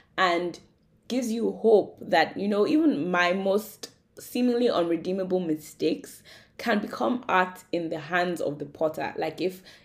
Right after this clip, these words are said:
I just allow God to use my story as a canvas that his glory can be painted on,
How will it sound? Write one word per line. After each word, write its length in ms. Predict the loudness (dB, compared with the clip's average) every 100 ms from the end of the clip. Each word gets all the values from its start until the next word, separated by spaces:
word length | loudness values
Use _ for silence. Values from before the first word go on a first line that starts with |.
| _ 2
I 100 | 2
just 240 | 0 -2
allow 500 | 0 0 2 2 0
God 460 | 0 0 0 -2 -8
to 340 | -4 -2 -2 -6 _ _ -14
use 400 | -4 -2 -2 -2
my 160 | -4
story 520 | -6 -6 0 2 2
as 200 | 0 -2
a 60 | -4
canvas 640 | -6 -4 -4 -2 -4 -4
that 180 | -2 -2
his 180 | 0 -4
glory 380 | -2 0 0 -2
can 200 | -6 -6
be 100 | -6
painted 500 | -6 -6 -4 -2 -2
on, 260 | -2 -4